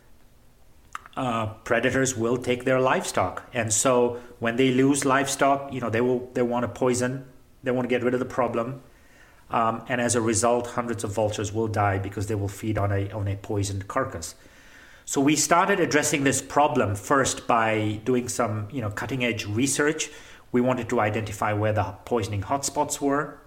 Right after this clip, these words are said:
Um, but most importantly, and I think this is across the board for every conservation project across the globe, is to get and inspire and engage with the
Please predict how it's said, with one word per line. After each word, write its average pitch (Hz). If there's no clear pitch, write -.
Um, 110
but 139
most 196
importantly, 120
and 131
I 135
think 220
this 214
is 185
across 160
the 147
board 131
for 123
every 147
conservation 127
project 107
across 117
the 117
globe, 98
is 131
to 139
get 147
and 147
inspire 135
and 131
engage 123
with 120
the 127